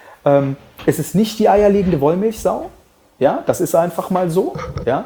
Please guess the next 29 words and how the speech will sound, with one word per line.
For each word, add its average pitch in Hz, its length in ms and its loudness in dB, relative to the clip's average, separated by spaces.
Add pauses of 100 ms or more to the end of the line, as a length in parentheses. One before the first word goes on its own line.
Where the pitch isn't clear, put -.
was 147 180 0
man 147 140 -2
sich - 120 -10
noch 143 140 -4
wünschen 151 300 -4
könnte, 139 340 -2
wäre 127 120 2
eine, 120 180 -2
eine, 110 240 -2
eine, 101 320 -4
eine 95 200 -6
tatsächliche - 500 -6
Objekterkennung. 185 760 -4
Das 123 160 -6
heißt, 117 140 -2
ich 113 120 -10
laufe 127 180 -2
durch 127 160 -6
die 117 80 -8
Gegend 120 360 -4
und 120 80 -4
die 117 80 -6
Orcam 117 320 -4
sagt 110 260 -2
mir, 107 240 -4 (420)
äh, 107 260 0
äh, - 20 -6 (340)
Ampelmast, 123 1000 -6
ähm, 104 540 -4